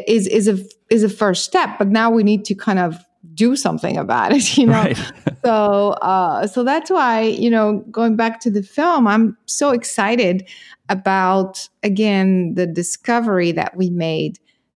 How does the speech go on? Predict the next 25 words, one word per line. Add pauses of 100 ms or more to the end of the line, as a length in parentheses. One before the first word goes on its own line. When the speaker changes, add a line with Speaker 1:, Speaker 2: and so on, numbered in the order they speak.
(160)
Speaker 1:
Is
it
a
wormhole?
Is
it
something
similar
to
a
wormhole?
What
is
that? (340)
You
know,
and
by
the
way,
since
we
finished
the
film,